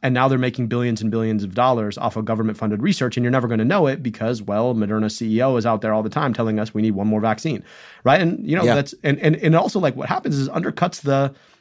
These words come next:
Speaker 1: the public's belief in, in that v-, vaccine. These
Speaker 2: Mm-hmm.
Speaker 1: vaccines have saved millions of lives, and yet when you see a C E O saying, "We need to give people one more,"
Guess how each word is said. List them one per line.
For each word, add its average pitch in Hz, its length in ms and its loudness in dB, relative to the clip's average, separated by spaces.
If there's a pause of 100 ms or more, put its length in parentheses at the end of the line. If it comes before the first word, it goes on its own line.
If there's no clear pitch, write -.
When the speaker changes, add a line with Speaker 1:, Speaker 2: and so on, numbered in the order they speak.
(160)
Speaker 1:
the 139 100 2
public's 165 380 0
belief - 560 0
in, 143 340 2
in 139 120 2
that 123 160 0
v-, 113 260 -6
vaccine. 117 380 0
These 127 80 2
Speaker 2:
Mm-hmm. 139 60 2
Speaker 1:
vaccines 156 320 2
have 135 100 -6
saved 135 340 0 (380)
millions 160 520 4
of 143 140 -4
lives, - 400 -4
and 123 160 -4
yet 127 160 0
when 127 140 -2
you 127 100 0
see 160 300 -2
a 139 80 2
C 131 340 -4
E - 60 2
O 151 100 2
saying, 113 380 -2
"We 127 100 0
need 131 160 0
to 117 80 -4
give 113 180 -4
people 113 280 -4
one 127 200 2
more," 151 440 2